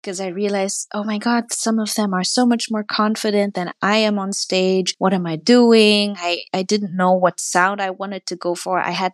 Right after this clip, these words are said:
just started writing songs, but it still takes a while to know what your voice is, you know, how you want to sound lyrically and how you want to sound sonically. And only over time, little by little, I felt like I was starting to get a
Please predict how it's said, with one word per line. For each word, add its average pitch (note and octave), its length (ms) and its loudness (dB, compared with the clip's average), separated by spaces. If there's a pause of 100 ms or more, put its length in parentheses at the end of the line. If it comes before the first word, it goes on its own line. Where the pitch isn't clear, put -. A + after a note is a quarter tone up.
just - 200 -4
started F3 460 -2
writing A3+ 320 -2
songs, A#3 500 -2
but F3+ 220 -4
it - 60 -20 (260)
still C4+ 300 0
takes A#3 280 -6
a F#3+ 80 -4
while F#3 320 0
to F3 140 -14
know F3 460 -4 (280)
what F#3 280 -4
your F3+ 180 2
voice F3 480 2
is, C3+ 400 -4
you E3 80 -6
know, E3+ 300 0
how E3+ 320 0
you F3 260 -8 (240)
want F#3 220 -2
to F3 100 -2
sound D#3+ 400 -2
lyrically E3 720 -2
and D3+ 380 -4
how D#3 160 0
you D#3 160 2
want E3+ 200 -4
to - 80 -6
sound G3 340 0
sonically. F3+ 600 -8 (320)
And F3 320 -2 (640)
only A3+ 400 2
over G3 320 2
time, F#3+ 640 -2 (140)
little G#3+ 320 -2
by G3+ 180 0
little, G3 320 0
I F3+ 160 -6
felt F#3 300 -2
like E3+ 220 2
I F3 100 -8
was E3+ 160 -8
starting F3 540 -4
to F3 100 -10
get E3 220 -2
a D#3+ 240 -2